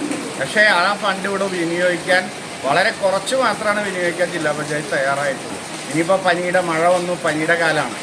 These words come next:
നിരവധി ആളുകൾ, നൂറുകണക്കിന് ആളുകളാണ് ജില്ല, ഈ സ്പെഷ്യാലിറ്റി ആശുപത്രി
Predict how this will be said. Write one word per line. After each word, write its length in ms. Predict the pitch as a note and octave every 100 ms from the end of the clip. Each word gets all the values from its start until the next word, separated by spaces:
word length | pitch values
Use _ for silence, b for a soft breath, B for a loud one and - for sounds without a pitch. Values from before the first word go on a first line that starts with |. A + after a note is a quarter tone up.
| - - - - B2+
നിരവധി 360 | D#3 F#3 G#3 A#3+ G3+
ആളുകൾ, 280 | F#3 F3 B2+ A2
നൂറുകണക്കിന് 600 | C3 - A3+ A3+ G3+ A3+ G#3
ആളുകളാണ് 460 | F#3 F#3+ F#3+ F#3 F3+ E3 D#3+
ജില്ല, 140 | D#3 E3 E3
ഈ 20 | E3+ D3+ - -
സ്പെഷ്യാലിറ്റി 640 | D#3+ D3+ F3+ F3+ F3+ G3+ G3
ആശുപത്രി 400 | E3+ F3 E3+ F3